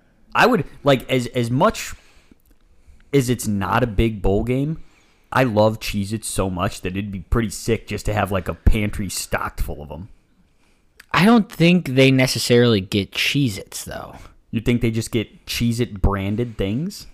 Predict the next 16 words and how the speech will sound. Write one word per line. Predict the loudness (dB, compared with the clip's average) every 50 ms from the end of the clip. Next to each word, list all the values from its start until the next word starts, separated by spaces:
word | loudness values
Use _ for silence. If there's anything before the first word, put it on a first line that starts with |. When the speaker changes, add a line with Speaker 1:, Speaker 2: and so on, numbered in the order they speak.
| -20 _ _
Speaker 2:
No, | 0 2 4 4 4
no, | 4 4
no. | 4 2
I | 2 0
think | 0 0 -2 -2 0 0
that | 0 0
just | 2 0 -2 -2 -4 -4
Cheez-Its, | 0 2 2 2 2 0 -2 -4
like, | -6 -8 -6 _
pays | -4 -4 -2 -2 -2 -2 -2 -4
them, | -6 -8 -10 -10 -12
st-, | -14 -14 -14 -16 -12 -10
like, | -10 -10 -4 -4
gives | -4 -2 -2
them | -4 -6 -8 -8
gifts. | -6 -6 -6 -4 -4 -6 -8 -10 -12